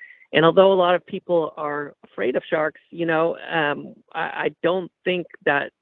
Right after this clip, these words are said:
you know, we should be afraid of sharks, but we should certainly respect them. They are top predators. And, you know, the same way we, we often would respect lions or bears when, if we were going into their habitats, we have to respect the fact that the sharks are the predators when we enter the ocean.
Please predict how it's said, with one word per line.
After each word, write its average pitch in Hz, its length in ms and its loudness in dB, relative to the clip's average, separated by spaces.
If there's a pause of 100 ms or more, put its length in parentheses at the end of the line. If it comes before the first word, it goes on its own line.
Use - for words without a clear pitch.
you 160 160 -2
know, 139 300 -2 (160)
we 160 100 -12
should 151 160 -10
be 151 80 2
afraid 196 300 4
of 240 80 2
sharks, 135 260 4
but 135 80 -4
we 139 80 -6
should 139 240 -6
certainly 165 260 2
respect - 440 -2
them. 131 160 -6
They 135 100 2
are 143 380 4 (180)
top 139 180 0
predators. 147 540 2 (680)
And, 139 460 0
you 151 80 0
know, 147 280 0
the 147 200 -10
same 160 160 2
way 156 140 4
we, 135 340 -6
we 147 140 -4
often 147 520 2 (360)
would 147 120 8
respect - 640 0
lions 147 540 2
or 135 100 2
bears 147 580 4 (440)
when, 131 580 -8
if 143 160 2
we 135 100 2
were 131 180 4 (140)
going 135 280 4
into 135 200 -4
their 139 320 4
habitats, 151 680 -2
we 151 60 0
have 147 100 -2
to 156 200 4 (300)
respect - 400 0
the 143 60 -8
fact 143 320 -2
that 143 140 0
the 135 60 -8
sharks - 320 0
are 160 40 -6
the 160 80 4
predators 165 400 0
when 165 160 -2
we 170 100 2
enter 170 220 0
the 170 160 2
ocean. 202 360 -2